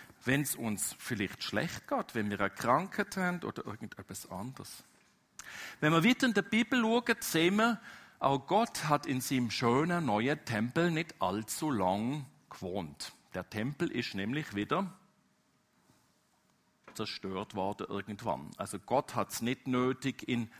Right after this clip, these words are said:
menschengebaute Tempel zu wohnen, weil Gott ist so allmächtig, der ist einfach dort, wo er will sein. Oder, und ich k-, habe mir überlegt, was ist dort passiert, warum hat sich Gott wieder dort entfernt? Und ich könnte mir vorstellen, weil einfach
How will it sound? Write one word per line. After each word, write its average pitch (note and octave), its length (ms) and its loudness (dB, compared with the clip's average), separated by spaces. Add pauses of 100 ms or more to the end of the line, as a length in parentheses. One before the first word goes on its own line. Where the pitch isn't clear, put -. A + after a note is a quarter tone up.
menschengebaute B2 1040 4
Tempel A2+ 480 -2
zu - 140 -6
wohnen, E2+ 260 -4
weil F2+ 120 -4
Gott - 340 0
ist - 260 -6
so A2+ 180 0
allmächtig, G#2+ 600 2
der - 220 -4
ist - 160 -6
einfach - 260 -6
dort, F2+ 320 -4
wo F#2 140 -2
er E2+ 200 -4
will D#2+ 220 -4
sein. - 360 0 (920)
Oder, E3+ 260 2 (140)
und G#3 140 6
ich A#3 200 4
k-, - 220 4
habe G3+ 180 6
mir G#3 120 6
überlegt, E3 760 6
was F3+ 260 8
ist F3 320 2
dort D3 300 2
passiert, C#3+ 400 4
warum C3+ 240 4
hat B2 160 2
sich - 240 -6
Gott - 300 -4 (480)
wieder A#2 240 -2
dort - 400 -2
entfernt? A2 540 -2
Und A#2+ 100 -4
ich F#3 180 -4
könnte E3 300 -2
mir D3+ 100 -2
vorstellen, A#2+ 640 0
weil G2+ 160 -2
einfach A2 320 -4